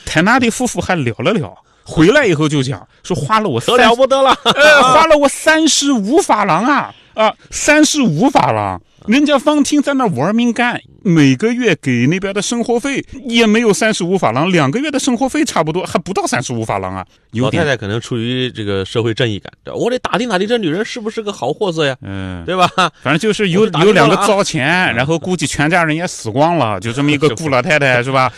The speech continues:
Speaker 1: 反正就是乐意把钱花到这种八卦和嚼舌上头去嘛。她后来就讲，“哎，你看，我事情弄清楚了，我见到那个孩子了。”这个长舌妇是一个叫做维克迪尼安的老母夜叉，她守护和保卫每个人的贞操，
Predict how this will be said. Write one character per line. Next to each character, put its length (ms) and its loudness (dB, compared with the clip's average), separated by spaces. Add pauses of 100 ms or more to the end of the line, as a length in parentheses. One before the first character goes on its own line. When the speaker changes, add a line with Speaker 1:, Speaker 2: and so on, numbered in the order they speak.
(160)
Speaker 1:
反 180 4
正 140 2
就 140 -2
是 100 -2
乐 180 4
意 140 -2
把 160 0
钱 180 -6
花 200 -2
到 120 0
这 120 -4
种 360 -6
八 140 -2
卦 240 -2
和 140 -4
嚼 240 -4
舌 200 -6
上 160 -4
头 80 -6
去 120 -10
嘛。 100 -10 (160)
她 140 -12
后 80 -8
来 100 -4
就 100 -8
讲 140 -14
，“哎， 80 -6 (280)
你 60 -12
看， 200 -14
我 60 -16
事 120 -8
情 160 -6
弄 100 -8
清 140 -8
楚 140 -14
了， 80 -6
我 40 -4
见 160 -8
到 100 -8
那 100 -10
个 80 -4
孩 120 -4
子 120 -8
了。” 100 -10 (560)
这 100 2
个 60 0
长 180 -4
舌 160 -4
妇 200 -10
是 120 -6
一 60 -4
个 100 -6
叫 160 -4
做 220 -4 (180)
维 220 -2
克 340 -4 (140)
迪 100 -6
尼 160 0
安 220 -2
的 240 -6 (340)
老 200 0
母 160 -2
夜 140 -4
叉， 220 -12 (320)
她 220 -2
守 360 -10
护 300 -8 (200)
和 240 -4 (140)
保 200 -4
卫 220 0
每 300 -2
个 140 -10
人 160 -6
的 120 -6
贞 240 -6
操， 320 -8